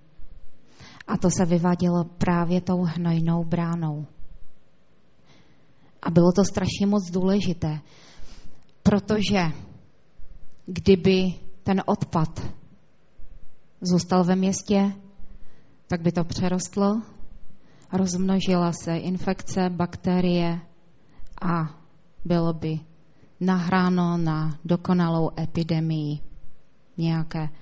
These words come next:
zákeřné nemoci. My o tom dobře víme ze středověké Evropy, jihovýchodní, jiho-, jihozápadní Evropy, kdy byly epidemie moru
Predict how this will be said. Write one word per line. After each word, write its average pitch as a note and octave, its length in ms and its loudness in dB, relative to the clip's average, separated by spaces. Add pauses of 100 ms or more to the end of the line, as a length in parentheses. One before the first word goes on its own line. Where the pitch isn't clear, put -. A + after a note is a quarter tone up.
(460)
zákeřné F3 600 2
nemoci. F3 540 0 (920)
My F#3+ 140 10
o G3 40 10
tom G#3 180 8
dobře G3+ 320 6
víme G3 380 4
ze F#3 240 4
středověké G3 760 4
Evropy, F#3+ 640 4 (180)
jihovýchodní, F#3 960 6
jiho-, E3+ 320 6
jihozápadní E3+ 1120 4
Evropy, F#3+ 420 6 (1400)
kdy G#3+ 560 6 (240)
byly A3 420 10
epidemie A3+ 580 8
moru A#3 480 8